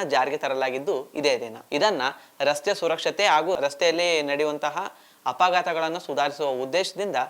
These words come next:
ಜಾರಿಗೆ ತರಲಾಯಿತು. ಸಾವಿರದ ಒಂಬೈನೂರ ಐವತ್ತೊಂಬತ್ತರಲ್ಲಿ ಲಾಹೋರ್ನಲ್ಲಿ ನಡೆದ ಪಾಕಿಸ್ತಾನ ಮತ್ತು ವೆಸ್ಟ್ ಇಂಡೀಸ್ ನಡುವಣ ಪಂದ್ಯದಲ್ಲಿ ಪಾಕಿಸ್ತಾನದ ಪರವಾಗಿ ಆಟವಾಡಿದ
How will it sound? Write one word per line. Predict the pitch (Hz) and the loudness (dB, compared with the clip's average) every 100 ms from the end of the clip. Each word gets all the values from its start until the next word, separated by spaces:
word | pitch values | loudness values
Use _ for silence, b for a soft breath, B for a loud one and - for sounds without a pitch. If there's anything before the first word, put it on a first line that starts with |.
| - | -4
ಜಾರಿಗೆ | 143 127 120 | 0 0 -2
ತರಲಾಯಿತು. | 127 120 117 117 - _ _ - | -6 -8 -8 -12 -20 _ _ -2
ಸಾವಿರದ | 196 208 160 | 2 4 2
ಒಂಬೈನೂರ | 165 208 214 196 | 0 0 2 2
ಐವತ್ತೊಂಬತ್ತರಲ್ಲಿ | 135 180 190 131 160 170 135 110 107 127 - _ - | 4 4 2 -2 -2 -2 -2 -2 -6 -10 -12 _ -6
ಲಾಹೋರ್ನಲ್ಲಿ | 139 139 185 208 190 190 190 | 4 4 4 2 0 -2 -2
ನಡೆದ | 185 175 | 0 0
ಪಾಕಿಸ್ತಾನ | 208 - 143 156 185 - 180 185 | -2 2 0 2 -4 -2 -2 -2
ಮತ್ತು | 139 139 143 | -4 -2 0
ವೆಸ್ಟ್ | 143 160 | 0 0
ಇಂಡೀಸ್ | 180 175 170 | -4 -4 -4
ನಡುವಣ | 160 151 147 | -2 0 -2
ಪಂದ್ಯದಲ್ಲಿ | - 131 120 120 120 170 - - | -4 -6 -4 -4 -4 -6 -8 2
ಪಾಕಿಸ್ತಾನದ | 143 180 185 - 170 165 156 | 2 2 -4 -2 0 0 -2
ಪರವಾಗಿ | 156 147 143 139 147 | 0 2 2 2 2
ಆಟವಾಡಿದ | 156 135 135 135 131 | 2 2 0 0 0